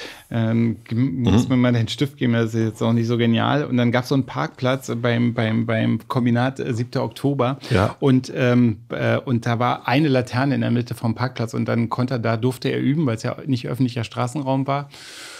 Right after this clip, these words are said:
Speaker 1: Und dann war er so, ähm,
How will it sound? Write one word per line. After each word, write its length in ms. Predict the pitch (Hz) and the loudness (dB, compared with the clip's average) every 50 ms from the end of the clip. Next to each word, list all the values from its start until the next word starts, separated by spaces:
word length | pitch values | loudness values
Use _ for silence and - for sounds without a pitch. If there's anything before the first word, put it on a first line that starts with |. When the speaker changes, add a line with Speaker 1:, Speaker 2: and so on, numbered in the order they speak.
| - - - - _ | -20 -20 -20 -12 _
Speaker 1:
Und 140 | - 151 | 2 4
dann 220 | 135 143 135 131 120 | 6 6 6 6 4
war 220 | 131 123 127 156 | 4 2 2 2
er 220 | 180 160 139 139 139 | 2 2 2 2 2
so, 520 | 113 120 131 131 135 135 143 147 - - | 2 2 2 4 4 4 2 0 -2 -4
ähm, 640 | - 147 135 135 135 131 127 127 131 131 131 131 127 | -2 0 2 2 2 2 2 2 2 2 0 -2 -4